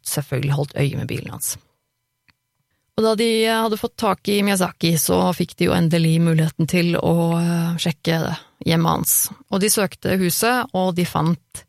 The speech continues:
fem tusen syv hundre og sekstitre videoer av, eh, både med anime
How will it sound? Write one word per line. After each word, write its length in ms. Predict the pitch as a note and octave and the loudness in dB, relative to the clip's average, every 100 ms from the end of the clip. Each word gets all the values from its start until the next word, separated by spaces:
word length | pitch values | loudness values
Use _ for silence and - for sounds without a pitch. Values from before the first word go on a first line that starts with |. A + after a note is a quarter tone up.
| - - - _ _ _ | -20 -20 -20 _ _ _
fem 240 | - A#3+ B3 | -4 -2 0
tusen 460 | - F3+ F#3 - G3+ | -2 -2 -2 -2 -2
syv 280 | - F#3 G3 | 0 -2 0
hundre 240 | F3+ D#3+ E3+ | 0 0 -2
og 40 | |
sekstitre 560 | D#3 - F3 - E3 D#3+ | -4 -6 -8 -2 0 0
videoer 420 | D#3 D3+ E3+ C#4 - _ _ _ _ - | 0 0 0 0 -4 _ _ _ _ -4
av, 320 | F3 E3 D#3 E3 | -2 0 0 0
eh, 600 | D#3+ E3 E3 E3+ - - | 2 2 2 0 -2 -4
både 800 | - - - E3+ E3 D#3 E3 D#3+ | -6 -8 -8 -2 0 0 0 0
med 300 | D#3+ E3 E3 | 2 2 0
anime 640 | - A#3+ A3+ D#3+ D#3 D#3+ | 0 2 2 2 2 2